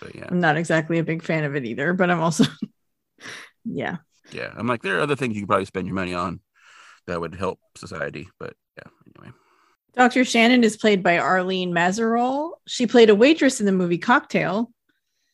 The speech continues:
Speaker 2: She also appeared on episodes of Goosebumps and Monk, and she was in the two thousand thirteen version of Carrie.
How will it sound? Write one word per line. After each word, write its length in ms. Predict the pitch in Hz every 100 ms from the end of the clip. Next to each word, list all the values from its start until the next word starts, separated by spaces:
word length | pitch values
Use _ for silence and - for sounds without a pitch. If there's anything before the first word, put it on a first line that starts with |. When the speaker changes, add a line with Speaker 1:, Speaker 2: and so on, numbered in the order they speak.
| _ _
Speaker 2:
She 180 | - 240
also 240 | 233 220
appeared 340 | 226 202 233 220
on 120 | 202
episodes 480 | 190 196 208 185 175
of 80 | 175
Goosebumps 640 | 277 285 - 269 254 247
and 160 | 175 170
Monk, 420 | 220 269 277 - _ _ _ _ _ -
and 260 | 320 403 330
she 80 |
was 220 | 262 240 240
in 80 |
the 80 | 214
two 180 | 208 233
thousand 420 | 220 214 214 208
thirteen 460 | 214 214 - 247 233
version 340 | 202 196 214
of 120 | 208
Carrie. 460 | - 277 277 170 160